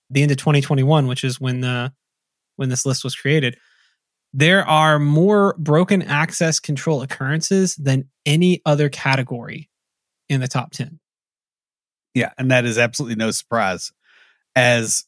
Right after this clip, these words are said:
Speaker 2: systems have got more complex.
Speaker 1: Mm-hmm.
Speaker 2: Basically, what a broken access control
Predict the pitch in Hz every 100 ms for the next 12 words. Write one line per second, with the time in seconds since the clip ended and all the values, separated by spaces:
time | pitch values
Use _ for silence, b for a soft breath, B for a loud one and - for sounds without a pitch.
0 | _ _ _ - 131 - 107 - 107 104
1 | 90 107 - 92 90 85 - - _ _
2 | - 147 139 165 - _ _ _ _ _
3 | _ _ 165 175 135 120 113 107 113 110
4 | 107 107 101 107 - 95 - 90 87 85